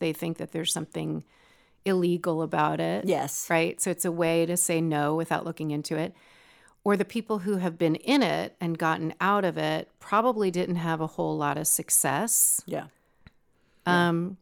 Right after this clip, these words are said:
Speaker 1: and I'm sure that there are some bad practices that go on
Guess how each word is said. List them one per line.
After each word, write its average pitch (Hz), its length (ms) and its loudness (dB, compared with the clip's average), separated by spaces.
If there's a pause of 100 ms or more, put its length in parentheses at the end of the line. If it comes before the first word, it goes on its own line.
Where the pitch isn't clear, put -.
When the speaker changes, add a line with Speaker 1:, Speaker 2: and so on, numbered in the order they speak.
(560)
Speaker 1:
and 233 180 6
I'm 226 160 2
sure 269 340 2
that 262 200 0
there 190 260 2
are 175 400 4
some 170 500 -2
bad 165 340 0
practices 170 680 -2
that 175 160 -6
go 170 160 -2
on 175 520 -2